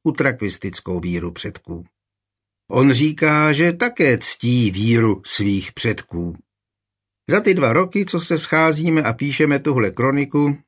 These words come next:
se s ním hádám už podstatně méně. Je správné věřit, věřit pevně a neochvějně,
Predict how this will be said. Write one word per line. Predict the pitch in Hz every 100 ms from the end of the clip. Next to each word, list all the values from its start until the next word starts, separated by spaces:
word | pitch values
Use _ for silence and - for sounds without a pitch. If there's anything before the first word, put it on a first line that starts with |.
| -
se | 165
s | -
ním | 135 110
hádám | 107 127 139 135 131 131 127
už | 110 - -
podstatně | - 110 - 120 123 139
méně. | 98 78 76 78 - - _ _ _ _ _ _ _ - - - _ _ -
Je | 117 123
správné | 117 - 127 170 233 156 107 87
věřit, | 90 82 - 85 _ - - _ _
věřit | 95 120 113 101 85 - -
pevně | 113 131 120 101
a | 87
neochvějně, | 95 - 165 - 107 98 92 87 82 82 82